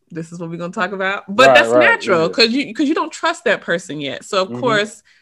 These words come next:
Speaker 1: you have to find someone you connect with and that you feel may have your best interest. But yeah, you're right. I think it's, it, it is a long way to go.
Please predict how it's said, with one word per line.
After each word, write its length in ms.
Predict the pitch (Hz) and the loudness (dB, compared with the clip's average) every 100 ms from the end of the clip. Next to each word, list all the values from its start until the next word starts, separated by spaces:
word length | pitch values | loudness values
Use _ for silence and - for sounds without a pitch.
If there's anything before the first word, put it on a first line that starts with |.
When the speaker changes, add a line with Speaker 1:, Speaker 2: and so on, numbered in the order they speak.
| _ _ | _ _
Speaker 1:
you 120 | 214 214 | -6 -2
have 320 | 214 208 214 | 0 0 -2
to 120 | 202 | -8
find 320 | 196 185 185 | -4 -2 -2
someone 320 | 208 185 180 180 | -4 -10 -10 -10
you 60 | |
connect 420 | 175 196 175 175 | -12 -6 -6 -4
with 220 | 180 175 180 _ _ _ - | -2 -2 -4 _ _ _ -6
and 180 | 185 190 | -2 2
that 200 | 180 - | 2 0
you 240 | 180 180 | -6 -10
feel 840 | 180 - 220 214 196 180 170 214 _ _ _ - | -14 -10 -4 -2 0 0 -2 -4 _ _ _ -4
may 220 | 208 208 | 0 2
have 220 | 214 185 | 2 0
your 100 | 185 | -2
best 320 | 190 170 170 - | -2 -2 -4 -6
interest. 580 | 196 208 147 165 185 | -8 -8 -8 -10 -10
But 240 | 175 165 160 | -6 -6 -2
yeah, 80 | 185 | -2
you're 180 | 220 220 | -2 -2
right. 220 | 185 165 | 0 2
I 100 | 170 | 0
think 360 | 185 190 190 - - | 0 -2 -2 -8 -6
it's, 260 | 185 185 - | -6 -6 -8
it, 240 | - 190 - _ _ _ | -6 -6 -6 _ _ _
it 140 | 170 | -8
is 140 | 170 175 | -6 -6
a 40 | |
long 220 | 180 175 180 | -6 -6 -8
way 140 | 180 | -10
to 80 | 185 | -10
go. 420 | 185 180 180 214 | -8 -6 -8 -10